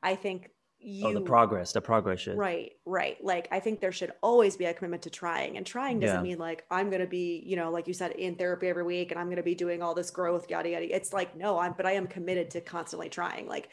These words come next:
Speaker 1: I do believe once you get lazy,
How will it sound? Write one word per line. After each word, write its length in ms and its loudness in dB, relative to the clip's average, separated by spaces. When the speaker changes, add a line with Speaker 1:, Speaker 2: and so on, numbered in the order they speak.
Speaker 1:
I 100 0
do 200 -2
believe 400 0
once 240 -6
you 80 -4
get 240 -4
lazy, 560 0